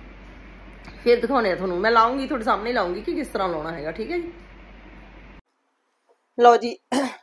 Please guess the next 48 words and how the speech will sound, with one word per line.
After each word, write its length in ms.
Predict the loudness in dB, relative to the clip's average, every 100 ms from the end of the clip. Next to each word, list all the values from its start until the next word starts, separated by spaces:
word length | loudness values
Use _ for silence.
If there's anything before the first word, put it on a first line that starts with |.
| _ _ _ _ _ _ _ _ _ -10
ਮੇਰਾ 420 | -2 6 10 10 10
ਇਸੇ 240 | 6 4 0
ਤੇ 140 | 0
ਦੋ 160 | 0 2 2 0 -2
ਵਲੌਗ 300 | 2 2 2
ਆ 60 |
ਜਿਹੜੇ 220 | -2 0 -2
ਇਸੇ 220 | -2 -6
ਤੇ 120 | -2
ਲੱਗ 160 | -2 -2
ਗਏ, 220 | 0 2
ਇਸ 100 | 0
ਕੰਮ 240 | 0 -2 0
ਤੇ 120 | -2
ਹੀ, 80 | -4 -10 _ _ _ _
ਕਿਉਂਕਿ 280 | 6 6 6
ਮੈਂ 160 | 4 2
ਤੁਹਾਡੀ 260 | 0 -2 -12 -6
ਪੂਰੀ 220 | -2 -2
ਤਸੱਲੀ 340 | -4 -2 -2 2
ਕਰਾਉਣਾ 280 | 4 4
ਚਾਹੁੰਦੀ 380 | 4 0 -2 -4
ਹਾਂ। 80 | -8 -10 _ _ _ _ 6
ਤੇ 140 | 8
ਵਾਲ 260 | 8 6 4
ਮੈਂ 100 | 2
ਤੁਹਾਨੂੰ 180 | 2 2
ਦਿਖਾਤੇ 380 | 4 6 6 4
ਕਿ 80 | 2
ਮੇਰੇ 200 | 2 2
ਕਿੰਨੇ 300 | 0 -2 -2
ਚਿੱਟੇ 320 | 0 2 2
ਨੇ, 120 | 2
ਕਾਫੀ 260 | 2 2 4
ਜ਼ਿਆਦਾ 240 | 4 4
ਵਾਲ 200 | 4 4
ਚਿੱਟੇ 260 | 2 -2 -2
ਹੋਏ 120 | 0
ਪਏ 160 | -2 -2
ਨੇ। 140 | -2 -8 _ _ _ _ 2
ਤੇ 80 | 4 4 2
ਹੁਣ 260 | 0 2 4
ਆਪਾਂ 360 | 4 6 6
ਇਹਨਾਂ 220 | 6 2
ਨੂੰ 160 | 2 4
ਕਾਲੇ 240 | 6 6 6
ਕਰਦੇ 360 | 0 2 0
ਹਾਂ। 100 | -2